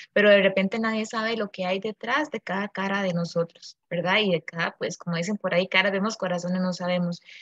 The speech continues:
Y esto es justamente lo que se identifica con las personas que están en un riesgo, que tienen un dolor enorme emocional, porque este dolor a veces no es palpable.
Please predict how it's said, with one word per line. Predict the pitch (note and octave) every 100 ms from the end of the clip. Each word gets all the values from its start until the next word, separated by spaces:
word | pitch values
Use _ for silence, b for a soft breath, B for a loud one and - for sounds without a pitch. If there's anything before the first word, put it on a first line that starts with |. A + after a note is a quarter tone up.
| B -
Y | G#3
esto | G#3 C4
es |
justamente | C4 B3+ C#4 C4 B3 B3+
lo | A#3+
que | G#3+
se | G3 G3
identifica | F#3 - F3+ - B3+ C4+ -
con | G3
las | F#3
personas | - F3 - F#3 F#3
que | -
están | - F3+ F3+
en | F#3+
un | F#3+ F#3+
riesgo, | G3+ G3 G3+ G3
que | F3+
tienen | - F3 F#3+
un | F#3+ F#3
dolor | F3+ F#3
enorme | F#3+ F#3 G3 F3 G3
emocional, | G3 F3+ - G3+ A#3+ A#3 - B B -
porque | A3 -
este | G#3 B3
dolor | A#3 G#3+ G#3+
a | G#3
veces | G3 A3 G3
no | F#3+ F3+
es | F3+ -
palpable. | - D#3+ - -